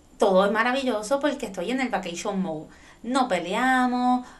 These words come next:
estás enseñándome sitios nuevos, vamos a la playa, vamos a comer, me llevas a los museos, me llevas a los parques, este, me monto en las machinas. So, la relación no es tan real como cuando te conoces en el día a día,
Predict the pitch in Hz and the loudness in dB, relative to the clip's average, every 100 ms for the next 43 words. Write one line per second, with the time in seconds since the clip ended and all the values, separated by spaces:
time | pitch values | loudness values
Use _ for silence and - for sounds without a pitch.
0 | - 220 202 214 202 196 196 190 190 185 | -10 -8 -4 -4 -4 -6 -4 -2 0 0
1 | 190 190 175 175 226 262 254 247 247 247 | -4 -8 -8 -4 0 2 4 2 2 -2
2 | 226 190 180 160 160 147 151 254 254 220 | -2 -2 -2 -6 -8 -8 0 2 4 0
3 | 175 165 170 - 165 254 262 262 262 233 | -2 -6 -10 -10 -6 -4 -4 -2 -2 -2
4 | 190 175 170 175 175 175 175 254 269 254 | -4 -4 -4 -4 -6 -8 -8 -4 -2 -2
5 | 208 185 170 175 175 - 254 262 269 262 | -2 -4 -4 -4 -6 -2 -2 -2 -6 -6
6 | - - - - - 202 190 196 185 170 | -14 -20 -20 -20 -12 -10 -6 -4 -4 -4
7 | 165 170 175 190 190 196 175 180 269 285 | -6 -6 -4 -2 0 0 0 -2 -2 0
8 | 277 262 - - 196 185 - - - - | 0 -4 -6 -4 -2 -4 -10 -20 -20 -20
9 | _ - - - - - 240 226 233 226 | _ -20 -20 -20 -18 -4 -2 0 -2 -2
10 | 226 - 247 269 294 285 294 - 269 269 | -4 -2 -2 0 2 2 0 -4 -6 -4
11 | 269 277 277 214 208 202 196 190 190 190 | -2 -2 -2 -4 -4 -4 -6 -6 -4 -4
12 | 202 247 247 240 214 202 190 190 190 285 | -4 -6 -8 -10 -8 -8 -6 -4 -2 -2
13 | 240 170 | -4 -8